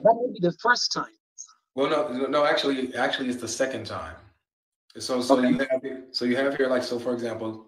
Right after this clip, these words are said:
Speaker 2: Allah appears twice to them. He shows up twice.
Speaker 1: Okay.
Speaker 2: It says here, it says,
Speaker 1: But if we have seen
Speaker 2: Allah
Speaker 1: him for the first time.
Speaker 2: No, let me, let me finish. So the hadith, is, so you know, it's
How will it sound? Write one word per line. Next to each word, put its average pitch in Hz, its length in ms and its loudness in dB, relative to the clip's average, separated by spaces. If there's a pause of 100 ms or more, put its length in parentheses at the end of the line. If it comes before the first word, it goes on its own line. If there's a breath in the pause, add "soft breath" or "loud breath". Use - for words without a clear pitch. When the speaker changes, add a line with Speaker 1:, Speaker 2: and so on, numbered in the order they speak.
Speaker 2:
Allah 131 380 2
appears 127 360 -2
twice 120 380 -2
to 101 100 -12
them. 87 160 -14 (800)
He - 100 -8
shows 131 280 4
up 117 100 0
twice. 113 300 0
Speaker 1:
Okay. 143 60 6
Speaker 2:
It - 40 6
says 117 300 -6
here, 113 400 -2 (520)
it 110 80 -8
says, 110 600 0
Speaker 1:
But 131 120 6
if 165 140 8
we 196 120 8
have 202 100 10
seen 143 180 2
Speaker 2:
Allah - 120 0 (140)
Speaker 1:
him 202 60 0
for 220 160 4
the 214 100 2
first - 280 8
time. 151 160 0 (720)
Speaker 2:
No, 123 100 -8
let 120 160 -8
me, 123 140 -4
let 120 160 -6
me 120 100 -4
finish. 113 320 -6
So 101 380 -8 (120)
the 110 80 -4
hadith, 123 380 4 (220)
is, - 340 -14
so 131 80 0
you 135 140 4
know, 123 220 2
it's 107 180 -4